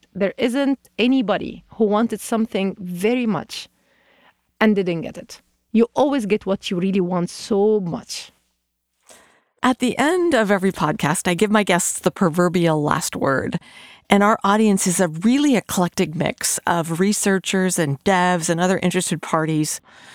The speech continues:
Speaker 2: So here's your chance to give some parting advice or thoughts to anyone across the tech spectrum who might be interested in joining the effort to build natural language capabilities into talking machines.
Speaker 1: Mm-hmm.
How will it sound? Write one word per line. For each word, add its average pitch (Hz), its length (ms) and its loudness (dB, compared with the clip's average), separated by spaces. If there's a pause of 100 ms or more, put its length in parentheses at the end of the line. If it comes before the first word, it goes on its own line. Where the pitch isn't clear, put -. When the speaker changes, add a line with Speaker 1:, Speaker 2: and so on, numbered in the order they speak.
(260)
Speaker 2:
So 240 160 2
here's 320 260 -2
your 370 80 2
chance - 640 0
to 196 160 0
give 190 240 0
some 185 200 0
parting 214 360 2
advice 156 520 0
or 156 100 -2
thoughts - 540 -2
to - 160 -6
anyone 220 360 4
across 220 440 -2
the - 80 -2
tech 165 240 -4
spectrum 131 580 -4 (800)
who 233 160 4
might 247 240 0
be 262 100 0
interested 220 400 -2
in 175 140 2
joining 175 320 2
the 170 80 2
effort 170 260 -2
to 170 100 -10
build 165 220 0
natural 165 420 -2
language 156 420 0
capabilities 151 800 -4
into 147 760 0 (420)
talking 123 380 -6
machines. - 760 -8 (140)
Speaker 1:
Mm-hmm. 208 300 -4